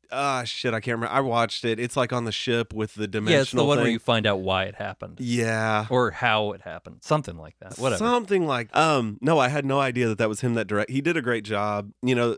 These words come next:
Speaker 1: the cast for it being a Comanche tribe, they didn't whitewash anything.
Speaker 2: Well, it was supposed to all be in Comanche originally. And
Speaker 1: So
Speaker 2: I guess it
Speaker 1: Hulu
Speaker 2: was a studio thing where they were like, eh.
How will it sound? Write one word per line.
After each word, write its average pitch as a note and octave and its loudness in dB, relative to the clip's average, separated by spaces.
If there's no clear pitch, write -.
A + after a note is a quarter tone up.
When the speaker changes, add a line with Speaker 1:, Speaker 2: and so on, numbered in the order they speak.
Speaker 1:
the G#2 -6
cast B2 -8
for B2 -2
it G2+ -6
being A2 -6
a F#2 -12
Comanche G#2+ -8
tribe, G#2+ -2
they G#2 0
didn't G2+ -4
whitewash G#2 -6
anything. A#2 2
Speaker 2:
Well, G#3 6
it G#3+ 4
was F3 4
supposed F#3+ 0
to B2+ 2
all A2+ 2
be A#2+ 2
in G#2+ 0
Comanche G2+ -8
originally. F#2+ -4
And A#2 2
Speaker 1:
So D#3+ 8
Speaker 2:
I C#3 8
guess F3 8
it - 6
Speaker 1:
Hulu E3 6
Speaker 2:
was B2+ 2
a A2+ 2
studio A#2 0
thing G2 -6
where F#2 -6
they F2+ -6
were F2 -6
like, E2+ -12
eh. F#2 -10